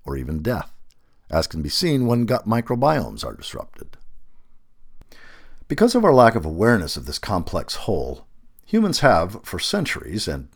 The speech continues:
in some regions for millennia, lived in a way that disrupts the well-being of the holobiont Earth. And we have even lost understanding that there is a whole.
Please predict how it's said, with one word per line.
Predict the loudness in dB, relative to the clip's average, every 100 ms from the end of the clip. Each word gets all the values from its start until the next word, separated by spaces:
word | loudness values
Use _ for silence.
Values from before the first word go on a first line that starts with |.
| _
in | -12 -4
some | 0 0
regions | 0 -2 -2
for | -2 -6
millennia, | -2 -2 -2 -4 -14 -16 _ _ -20 -20 -20 -4
lived | 4 4 4
in | 2
a |
way | 4 4 4
that | 0 -2
disrupts | -4 -4 -2 -4 -4 -12 -8
the | -6
well-being | -4 -4 -4 -8 -10 -12 -12
of | -8
the | -8
holobiont | -4 -4 -4 -4 -6 -6 -12
Earth. | -10 -10 -12 -14 -14 -14 -18 -20 -20 _ -20 -12
And | -6 -2
we | -2
have | 0
even | -2 -4
lost | -6 -8 -6
understanding | -8 -6 -6 -2 -2 -2 -6
that | -4
there | -4
is | -2 -4 -4
a |
whole. | -10 -14 -16 -18